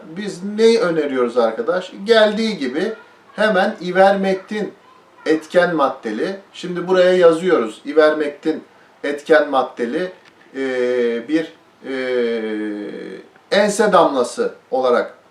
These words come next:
e, bunu arkadaşlar öneriyoruz. Gelen kuşa hemen, e, karantinanın ilk adımı olarak, e, kuşumuzda olsun olmasın bilindik yerden alınsın, bilinmedik yerden alınsın mutlaka ivermektin içeren bir ense damlasını bir damla olarak arkadaşlar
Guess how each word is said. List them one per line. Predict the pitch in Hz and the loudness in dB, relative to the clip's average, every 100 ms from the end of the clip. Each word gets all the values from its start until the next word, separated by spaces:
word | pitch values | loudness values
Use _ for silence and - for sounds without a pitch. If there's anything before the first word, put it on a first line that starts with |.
| - - - - 120 | -20 -20 -20 -10 -6
e, | 113 110 113 | -4 -4 -6
bunu | 135 127 110 | -4 -2 0
arkadaşlar | 123 120 120 110 - 107 98 | 0 0 0 0 -2 -6 -2
öneriyoruz. | 147 165 156 139 143 190 196 | 0 2 2 0 -2 -4 0
Gelen | 220 214 214 196 | 4 6 4 2
kuşa | 165 160 147 | -4 -4 0
hemen, | 190 143 208 - - _ _ _ 156 | 0 2 0 -4 -16 _ _ _ -2
e, | 151 143 | -2 2
karantinanın | 208 208 196 190 185 214 | 6 6 4 2 0 0
ilk | 240 226 | 0 2
adımı | - 156 151 | 4 4 2
olarak, | 151 - - - - - _ _ _ | 2 4 4 2 -2 -14 _ _ _
e, | - 135 127 120 165 | -14 -8 -6 -6 -6
kuşumuzda | 208 208 196 175 160 165 | -8 -6 -4 0 2 2
olsun | 208 190 160 | 2 0 0
olmasın | 156 214 165 175 170 170 | 0 0 0 -2 -4 -6
bilindik | 196 196 196 190 | -2 -2 -2 0
yerden | 185 170 185 | 4 4 4
alınsın, | 180 147 117 - 139 170 | 2 0 -2 -8 -8 -6
bilinmedik | 214 220 208 185 170 | -4 -2 -2 -2 2
yerden | 151 143 131 | 4 4 2
alınsın | 123 117 113 202 104 | 0 -2 -4 -8 -8
mutlaka | 107 - 127 - 180 208 - _ _ _ _ _ _ | -8 -4 -2 0 -2 -2 -8 _ _ _ _ _ _
ivermektin | 220 214 202 190 160 - 156 | 0 4 4 4 -2 -4 -8
içeren | 160 - 156 185 196 | -10 -2 0 0 -2
bir | 196 | -2
ense | 190 196 190 190 | 0 0 0 2
damlasını | - 143 120 - 131 196 196 | 2 2 -2 -4 -8 -8 -2
bir | 240 220 | 2 6
damla | 220 220 208 | 6 6 6
olarak | 196 160 156 | 8 8 6
arkadaşlar | 147 139 156 135 113 170 214 | 4 2 2 2 2 0 0